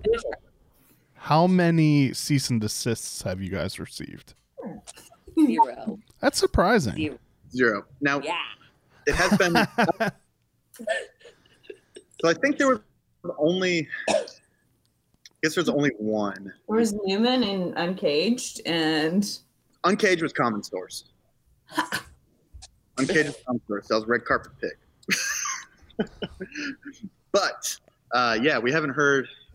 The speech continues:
Speaker 3: anything from anybody. Um, uh,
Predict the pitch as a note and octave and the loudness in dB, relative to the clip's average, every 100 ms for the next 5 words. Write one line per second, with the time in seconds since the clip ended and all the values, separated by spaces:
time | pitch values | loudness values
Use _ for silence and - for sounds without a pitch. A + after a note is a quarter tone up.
0 | A2 A#2+ B2+ B2+ - A#2+ D3+ E3 E3+ E3+ | -10 -8 -6 -6 -4 -6 -2 -2 -2 -4
1 | _ _ - _ _ G#2 G#2 G2+ G2+ G2 | _ _ -20 _ _ -10 -10 -10 -12 -16
2 | - _ - _ _ - - - - - | -20 _ -20 _ _ -18 -16 -20 -20 -20
3 | _ _ _ - G#2+ G#2+ | _ _ _ 0 2 4